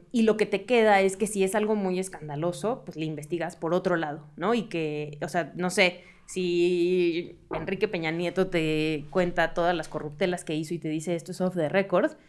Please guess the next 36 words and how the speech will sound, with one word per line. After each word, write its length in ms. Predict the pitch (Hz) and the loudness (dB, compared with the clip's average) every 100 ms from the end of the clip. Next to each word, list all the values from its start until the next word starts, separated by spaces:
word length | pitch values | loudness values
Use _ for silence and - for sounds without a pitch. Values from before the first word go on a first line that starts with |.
| - _ _ _ | -20 _ _ _
pues 120 | 185 | -2
sí, 140 | 240 214 | 2 4
no 180 | 202 | 4
puedes 240 | 190 208 196 | 4 4 4
citarlo 540 | 165 190 190 208 208 | 2 8 8 8 8
ni 160 | 220 156 | 6 2
puedes, 720 | 190 175 180 180 175 175 - | 4 6 6 6 4 2 -4
eh, 100 | 170 | -4
utilizar 460 | 160 160 160 156 180 | -4 -4 -4 -4 -4
la 60 | |
información 420 | 185 165 147 160 156 | -4 -4 -8 -6 -6
que 80 | |
te 140 | 170 226 | -4 -2
dio, 240 | 247 302 | 0 0
pero 160 | - 196 | -2 -4
sí 140 | 330 | -4
puedes 260 | - 92 - | -8 -10 -10
investigar 540 | 175 156 - 156 147 | -12 -14 -10 -8 -8
aparte 500 | 151 165 156 156 156 - | -10 -10 -10 -10 -14 -6
para 180 | 170 151 | -4 -2
llegar 320 | 151 147 165 | -2 0 2
al 140 | 165 180 | 2 4
mismo 460 | 202 202 180 170 | 4 4 2 0
punto 280 | 240 226 147 | 2 2 2
al 140 | - | -4
final, 380 | - 165 143 - - | -4 -4 -6 -8 -6
¿no? 200 | 175 233 | -2 0
Y, 180 | 160 151 | -2 -4
y 120 | 190 | -6
publicar 640 | 185 170 165 147 165 160 | -4 -4 -4 0 0 0
esa 140 | 151 160 | -2 -8
información 640 | 160 151 139 - 156 165 | -8 -6 -6 -4 -4 -2
que 120 | 160 | -4
necesita 540 | 143 143 147 - - 156 | -6 -10 -10 -8 -8 -8
ser 180 | 151 | -8
publicada. 600 | 143 156 147 - 170 - | -8 -8 -8 -2 -2 -4